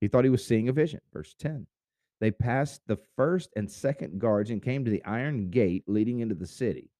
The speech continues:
He opened, it opened for them by itself. Man, how about that? It's like sci-fi right there. No, gate just opens, swings open. That's amazing. That's incredible.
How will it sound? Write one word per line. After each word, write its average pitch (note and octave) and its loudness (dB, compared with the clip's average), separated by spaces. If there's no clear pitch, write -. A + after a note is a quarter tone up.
He A2+ -4
opened, B2+ 2
it C3 4
opened A2+ 0
for F3 2
them F2+ -4
by F#2+ -4
itself. - -10
Man, A2+ -10
how C3+ -8
about C#3+ -8
that? G#2 -8
It's - -16
like - -10
sci-fi - -12
right - -12
there. D2+ -10
No, F2 -2
gate C#2+ -6
just D2 -10
opens, - -12
swings C2 -12
open. B1 -12
That's G2+ -4
amazing. E2 -2
That's - -6
incredible. C3 0